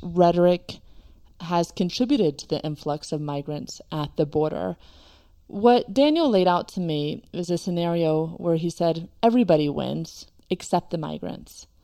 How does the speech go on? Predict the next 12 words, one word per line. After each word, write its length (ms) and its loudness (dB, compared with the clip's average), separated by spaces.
The 100 2
coyotes, 720 2
like 260 -2
him, 520 -2
they 160 4
come 220 -2
away 500 4
with 220 -2
a 40 2
lot 200 2
of 80 2
money. 500 -2